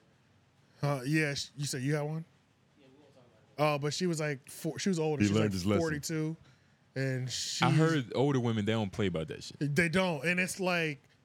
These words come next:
Speaker 1: the way she was rushing. Like I felt, I was like, "Why don't I like having sex with her?" Because proportionally, this body is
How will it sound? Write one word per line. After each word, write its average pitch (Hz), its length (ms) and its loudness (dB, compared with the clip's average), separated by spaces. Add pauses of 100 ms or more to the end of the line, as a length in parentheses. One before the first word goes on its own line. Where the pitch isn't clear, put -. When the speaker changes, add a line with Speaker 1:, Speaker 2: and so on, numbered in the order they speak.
(180)
Speaker 1:
the 170 120 4
way 180 300 2
she 226 160 -2
was 185 120 0
rushing. 226 600 -2 (480)
Like 175 260 2
I 160 180 0
felt, 190 340 0
I 196 100 2
was 233 140 0
like, 190 280 0
"Why 214 160 0
don't 226 160 0
I 196 60 -2
like 175 260 -2 (200)
having 156 280 -4
sex 165 220 -2
with 139 100 -4
her?" 147 40 0
Because 135 320 -4
proportionally, 139 840 -2 (260)
this 139 140 -4
body 143 400 0
is 110 340 -10